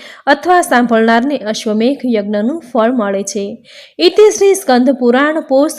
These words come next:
શુક્લ પક્ષે પુત્રદા એકાદશી સમાપ્ત. બોલો શ્રી હરિ વિષ્ણુની જય. તો આ હતી પુત્રદા એકાદશી વ્રતની વિધિ, વ્રતનું મહાત્મ્ય અને વ્રતની કથા વાર્તા. જે વ્રત કરવા માત્રથી જ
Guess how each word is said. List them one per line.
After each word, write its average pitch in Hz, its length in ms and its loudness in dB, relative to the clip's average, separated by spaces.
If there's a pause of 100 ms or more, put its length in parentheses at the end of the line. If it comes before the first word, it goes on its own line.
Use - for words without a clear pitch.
(100)
શુક્લ 220 380 -4
પક્ષે 220 680 -4
પુત્રદા 285 540 -2
એકાદશી 214 720 -6 (120)
સમાપ્ત. 226 480 -2
બોલો 302 500 0 (140)
શ્રી 370 200 -2
હરિ 254 400 -2
વિષ્ણુની 220 880 -6 (100)
જય. 220 380 -4 (520)
તો 269 60 2
આ 349 380 2
હતી 381 220 0
પુત્રદા 247 680 -2
એકાદશી 220 560 -4
વ્રતની 214 440 -2
વિધિ, 233 360 -2
વ્રતનું 214 420 -2
મહાત્મ્ય 226 600 -2
અને 214 160 -6
વ્રતની 202 420 -6
કથા 208 320 -6
વાર્તા. 196 480 -6 (580)
જે 220 100 0
વ્રત 208 280 -2
કરવા 214 240 0
માત્રથી 240 600 0
જ 208 160 -10